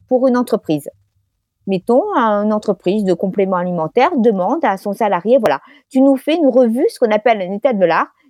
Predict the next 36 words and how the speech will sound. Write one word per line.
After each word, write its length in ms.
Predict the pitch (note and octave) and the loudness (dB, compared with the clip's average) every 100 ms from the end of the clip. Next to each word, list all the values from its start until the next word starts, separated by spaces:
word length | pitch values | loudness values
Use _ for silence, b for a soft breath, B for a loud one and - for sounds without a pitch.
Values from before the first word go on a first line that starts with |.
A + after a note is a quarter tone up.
| - | -2
une 180 | B3 B3+ | 2 4
revue 380 | C4+ C4 D#4+ | 4 4 2
de 80 | F4 | 2
la 120 | G3 | 2
bibliographie 720 | F#3+ C4 C4 C4+ A3 G3+ D4+ D#4+ | 2 2 4 2 2 -2 -4 -4
sur 160 | A#3+ | -2
tel 180 | A#3+ G#3+ | -2 -2
thème. » 280 | - C#3 - _ _ _ _ _ _ _ _ - | -2 -2 -4 _ _ _ _ _ _ _ _ 2
Eh 100 | C4+ | 2
bien, 200 | A3 C#4 A#4 | 2 0 0
pour 140 | B3+ | -2
construire 340 | - C#4 - A4 | 0 0 0 0
ce 100 | D4+ | 0
plan 260 | A3 C#4+ B4 C5 _ _ _ - | 0 0 0 -2 _ _ _ 0
de 100 | A3+ | 2
la 220 | A#3 G#3 | 4 2
synthèse 360 | C4 B3 D4 D4 | 0 2 2 0
qu'il 100 | A#3 | 0
va 120 | F#3+ | 0
devoir 340 | F3+ E3+ F#3 - | 0 0 -2 0
faire, 100 | G4+ F4+ | -2 -2
moi, 120 | D#4 | -2
c'est 80 | D4 | -2
ce 60 | C#4 | 0
que 100 | B3+ | -2
je 60 | |
fais 100 | D#4+ | -2
parfois 320 | D#4+ C4+ A#3 | -4 -2 -2
quand 160 | A#3+ A3 | -2 -2
je 60 | G3+ | -2
dois 100 | G#3 | 0
faire 160 | A3+ | 0
une 140 | G#3 F#3 | 0 -2
synthèse 520 | G#3 G3 G#3+ F#3+ F3 C4+ C4+ - | -2 2 2 0 -6 -10 -12 -2
bibliographique 640 | G#3+ A#3 A3+ G#3+ A3 F#4+ A#4 A3+ | 0 2 0 0 0 0 0 0
et 160 | G#3 | -2